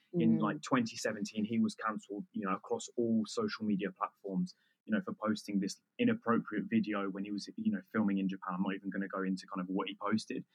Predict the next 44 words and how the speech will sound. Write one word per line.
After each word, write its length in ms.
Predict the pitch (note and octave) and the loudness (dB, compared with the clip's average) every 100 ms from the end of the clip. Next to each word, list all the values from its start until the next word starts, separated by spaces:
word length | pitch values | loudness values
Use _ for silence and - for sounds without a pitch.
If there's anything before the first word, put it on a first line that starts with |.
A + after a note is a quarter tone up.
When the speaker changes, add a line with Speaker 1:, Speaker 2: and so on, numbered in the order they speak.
| - - - | -20 -8 2
Speaker 1:
Um, 300 | G#2+ G#2+ G#2+ - _ - | 6 6 6 2 _ -4
I 60 | - | 2
mean, 140 | A2+ | 2
since 320 | G#2+ C3 A#2 - | 4 4 4 2
then, 240 | A#2+ F#2 | 2 2
he, 240 | F#2 G#2+ G#2 | 2 -2 -2
he's 160 | G#2+ G#2 | 0 0
literally 320 | - - G#2+ - | 0 -2 -6 -2
turned 260 | A#2 G#2+ G2+ | 2 4 4
it 60 | A#2+ | 4
all 160 | A2+ | 2
the 80 | G#2+ | 4
way 120 | G#2+ | 2
back. 140 | G#2+ - | 0 -2
He, 220 | A2 G#2+ | 0 -2
he, 280 | - A2 G2 - A2+ | 2 4 4 2 2
you 100 | G#2 | 2
know, 120 | F#2+ | 2
he 140 | - G#2 | -2 -4
w-, 160 | - - _ | -6 -8 _
he 380 | - - _ - | -20 -20 _ -6
was 120 | - | -4
accountable 460 | - A#3+ E3 A3 A#3 - | -2 0 0 0 -2 0
for 80 | |
his 100 | G#2+ | 2
actions. 460 | A2 A2+ - C3+ - | 4 2 2 2 2
He 100 | A2 | 4
made 200 | - - | 4 6
that, 160 | G2+ G2 _ _ _ | 0 -4 _ _ _
you 80 | A#2 | 2
know, 100 | A#2 | 2
apology, 460 | - A2+ G#2+ - - - | 2 0 0 -2 -8 -6
apology 440 | - A#2 A2+ A2+ A2 | -4 2 2 4 4
video. 380 | A2+ A2+ A#2 A2 | 6 6 6 6
And 120 | A2 | 4
actually, 320 | A2+ - G#2 | 4 0 -2
it 80 | G#2 | 0
wasn't 220 | A#2 A2 | 2 2
just 240 | G#2+ A2+ - | 2 0 0
that 140 | G2+ - | -2 -2
apology 460 | - A#2+ A#2 G2 G#2 | -4 -2 0 -2 -2
video 260 | G2+ A#2+ | 0 0
because 220 | C#3 - | -4 -6
that 140 | G2+ | 0